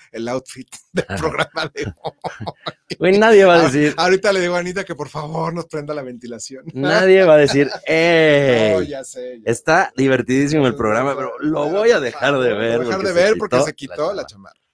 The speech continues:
Speaker 1: Sí, no.
Speaker 2: Este, y es lo que estoy tratando de, o sea, como que también por eso te digo que empecé a salir con, con dif-, gente diferente. De repente,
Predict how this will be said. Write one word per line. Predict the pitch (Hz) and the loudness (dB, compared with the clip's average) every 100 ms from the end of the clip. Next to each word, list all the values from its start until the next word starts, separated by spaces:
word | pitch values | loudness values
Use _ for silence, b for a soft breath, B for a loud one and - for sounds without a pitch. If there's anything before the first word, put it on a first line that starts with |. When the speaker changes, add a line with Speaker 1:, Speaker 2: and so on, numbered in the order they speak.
| _ _ | _ _
Speaker 1:
Sí, | _ 127 95 101 | _ -12 -10 -10
no. | 82 | _
Speaker 2:
Este, | 101 101 98 - _ _ | -12 -12 -12 -18 _ _
y | 113 139 | -2 0
es | |
lo | 160 | 0
que | - | -4
estoy | - 135 | -8 -2
tratando | 131 131 131 120 | 0 2 4 2
de, | - | 0
o | 95 | -8
sea, | 104 | -8
como | 107 101 | -6 -6
que | - 107 98 - _ _ _ _ _ _ _ | -4 -6 -6 -10 _ _ _ _ _ _ _
también | 98 123 | -4 -2
por | 131 | 0
eso | 123 123 | -4 -4
te | 98 | -4
digo | 98 92 | -2 -4
que | 90 | -8
empecé | 76 - | -10 -10
a | |
salir | - 104 104 | -8 -6 -6
con, | 107 95 78 73 _ | -8 -14 -14 _ _
con | 101 95 | -16 -14
dif-, | 101 98 98 | -14 -14 -14
gente | 107 101 | -12 -8
diferente. | 95 90 101 104 | -6 -4 -6 -2
De | 104 | -2
repente, | 92 107 101 104 | -2 -8 -8 -8